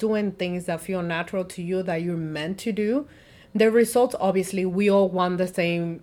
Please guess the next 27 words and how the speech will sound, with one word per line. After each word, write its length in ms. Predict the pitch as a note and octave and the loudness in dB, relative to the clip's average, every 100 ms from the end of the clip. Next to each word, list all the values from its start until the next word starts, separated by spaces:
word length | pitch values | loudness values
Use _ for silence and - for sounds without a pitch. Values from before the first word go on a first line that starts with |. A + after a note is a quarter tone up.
| - | -2
not 240 | G#3+ A3 | 2 4
the 80 | G#3 | 2
same, 280 | - F#3 F3 | -2 0 0
but 100 | E3+ | 0
we 180 | E3 F3+ | 0 0
all 200 | F3 E3+ | 0 -2
want 360 | F3 E3+ E3 | -2 -2 -2
positive 480 | - E3+ E3+ F3+ E3 | -4 -4 -4 -6 -6
results. 500 | E3 - E3+ D#3 - - | -8 -6 -6 -6 -12 -2
But 300 | F3 E3 - - - - - _ - _ - - | 2 2 0 -14 -20 -20 -20 _ -20 _ -20 -2
your 160 | A3 A3 | 4 4
focus 540 | G#3+ A#3+ A#3 A#3 G#3+ | 6 6 6 4 -2
is 100 | G3 | -2
not 220 | F#3+ F#3 F#3 | 0 0 0
a 60 | |
hundred 360 | D3+ F#3+ F#3+ F3+ | -2 -2 -2 -4
percent 380 | E3+ - E3 E3 | -8 -6 -4 -2
there 220 | E3 D#3 | -2 -4
anymore. 480 | D3+ D3+ C#3+ B2 - - | -4 -6 -8 -10 -16 -4
It's 260 | G3+ G#3+ - | -2 -2 -2
just 240 | A#3+ G#3+ | -2 0
that 240 | A3 G3 F#3+ | 2 2 2
you 160 | A3 | -2
start 280 | G#3 A#3 A#3 | 0 0 2
to 100 | A3 | 0
focus 500 | - G3+ G3 F#3+ F3+ | 0 -2 0 -2 -2
on, 300 | F3+ F3 | -2 -2